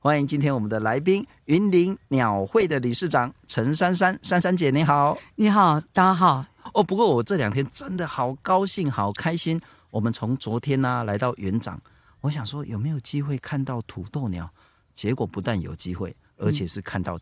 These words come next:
Speaker 1: 几百只的土豆鸟。
Speaker 2: 嗯。对，对，对，
Speaker 1: 这个时候就是土豆鸟从西伯利亚来到台湾的最关键时候。
Speaker 2: 对。是，是，是。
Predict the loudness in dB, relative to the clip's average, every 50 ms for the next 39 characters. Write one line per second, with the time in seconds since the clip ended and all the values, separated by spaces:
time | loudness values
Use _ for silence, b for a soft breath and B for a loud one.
0 | _ _ -10 -8 -8 -6 -6 -6 -4 0 0 0 0 -2 -4 -6 -6 -6 -6 -6
1 | -6 -6 -4 -4 -6 -6 -8 -10 -12 -12 -12 -6 -4 -4 -2 -2 -4 -8 -4 -2
2 | 0 0 0 -2 -4 -4 -4 -4 -2 -2 -2 -2 0 0 0 0 0 0 0 0
3 | 0 -2 -4 -4 -6 -6 -6 -4 -2 0 0 0 0 -2 -4 -4 -4 -4 -4 -4
4 | -4 -4 -2 0 -2 0 0 0 -2 -2 -2 -2 -2 -2 -2 -2 -2 -2 -2 -2
5 | -2 0 0 -2 -2 -4 -4 -4 -6 -4 -2 -2 -2 -2 -2 -4 -6 -6 -6 -6
6 | -4 -4 -2 -2 -2 -2 -2 -4 -4 -2 -2 0 0 -2 -4 -4 -2 -2 -2 -2
7 | -4